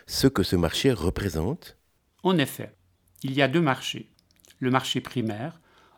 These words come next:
Speaker 2: dans le cadre des obligations souveraines, celles de l'État, ce sont les investisseurs qui prêtent directement l'argent à l'État et qui reçoivent une obligation en échange.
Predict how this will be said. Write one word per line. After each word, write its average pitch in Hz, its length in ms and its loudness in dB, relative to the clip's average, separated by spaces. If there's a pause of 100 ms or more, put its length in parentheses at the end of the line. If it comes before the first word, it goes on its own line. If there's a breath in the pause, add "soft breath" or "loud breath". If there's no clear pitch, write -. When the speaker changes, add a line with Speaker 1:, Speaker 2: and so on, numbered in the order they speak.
Speaker 2:
dans 131 100 2
le 127 80 2
cadre 135 320 0
des 110 220 -2
obligations 131 500 0
souveraines, 113 760 -6
celles 107 260 -8
de 101 100 -10
l'État, 139 400 -4 (680 soft breath)
ce - 140 -6
sont 165 160 4
les 160 180 4
investisseurs 180 640 -2
qui - 140 -8
prêtent 160 340 -2
directement 127 640 -2
l'argent 107 360 0
à 104 100 -2
l'État 123 420 -4 (340 soft breath)
et 131 80 -2
qui 127 160 -2
reçoivent 143 500 0 (100)
une 113 180 -4
obligation 135 680 0
en 113 140 -2
échange. 117 640 -8